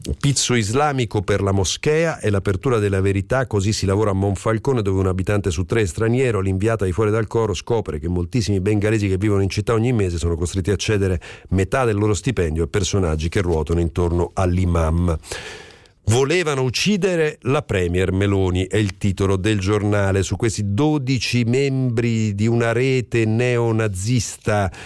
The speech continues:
che volevano instaurare uno stato etico e autoritario incentrato sulla supremazia della,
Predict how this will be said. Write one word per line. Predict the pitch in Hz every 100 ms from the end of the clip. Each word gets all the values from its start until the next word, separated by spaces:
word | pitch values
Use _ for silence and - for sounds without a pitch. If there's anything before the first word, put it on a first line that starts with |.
| - - -
che | - 107
volevano | 107 110 123 113 110 110 107 107
instaurare | 113 - - 113 117 123 123
uno | 110
stato | 101 - 117 110 -
etico | - 147 147 117 127 - 117 110
e | 110
autoritario | 107 110 117 113 110 139 151 139
incentrato | 113 98 110 107 - 135 139 - 120
sulla | - 107 104
supremazia | 95 - 156 135 113 104 - 123 113 110
della, | 98 110 104 98